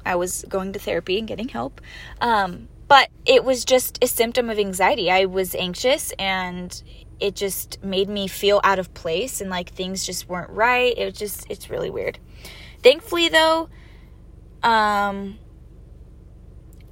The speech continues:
the whole, like, feeling like that wasn't me thing, like, that hasn't happened in a long time, um, actually since that moment. But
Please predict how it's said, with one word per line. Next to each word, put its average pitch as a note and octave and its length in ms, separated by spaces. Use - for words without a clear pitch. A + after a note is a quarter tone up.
the A3+ 220
whole, A3+ 420
like, F#3+ 380
feeling G#3+ 480
like G3+ 180
that - 180
wasn't G3 320
me F#3+ 160
thing, G#3 280
like, F#3+ 180
that F#3 200
hasn't G3 280
happened G3 320
in F#3+ 100
a F#3+ 80
long F3+ 220
time, F#3+ 420
um, F3+ 260
actually F#3+ 320
since G3 280
that - 180
moment. G3 460
But A3 280